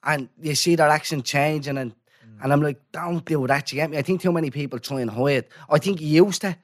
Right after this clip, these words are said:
Speaker 1: I think nowadays there's more people coming forward that sound like us or from the inner city or from wherever they're from and they're
Speaker 2: Yeah.
Speaker 1: proud of it and they're showing it. And I think that's the right way to go about it.
Speaker 2: Mm.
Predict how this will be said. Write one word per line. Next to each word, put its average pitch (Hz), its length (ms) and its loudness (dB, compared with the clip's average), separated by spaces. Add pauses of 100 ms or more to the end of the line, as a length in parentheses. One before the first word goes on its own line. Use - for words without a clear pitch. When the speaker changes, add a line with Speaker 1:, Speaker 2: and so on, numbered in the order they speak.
(340)
Speaker 1:
I 120 80 -6
think 143 200 -6
nowadays 147 720 2
there's 113 140 -12
more 123 200 2
people 123 240 -8
coming 117 220 -12
forward 110 320 -2
that 104 120 -16
sound 113 300 -8
like 107 220 -12
us 107 200 -10
or 95 100 -14
from 123 320 -2 (280)
the 127 160 0
inner 120 160 2
city 123 300 0
or 110 80 4
from 156 260 4
wherever 147 280 6
they're 135 100 0
from 120 220 0
and 113 100 -2
they're 98 80 -6
Speaker 2:
Yeah. - 100 -18
Speaker 1:
proud 135 320 2
of 123 60 -10
it 117 100 -2
and 92 100 -12
they're 95 60 -10
showing 120 380 -4
it. 90 80 -8
And 98 100 -14
I 98 40 -14
think 120 200 -10
that's - 340 -10
the 107 80 -8
right 101 200 -6
way 92 120 -8
to 90 80 -14
go 90 100 -4
about 87 220 -8
it. - 80 -20
Speaker 2:
Mm. - 100 -20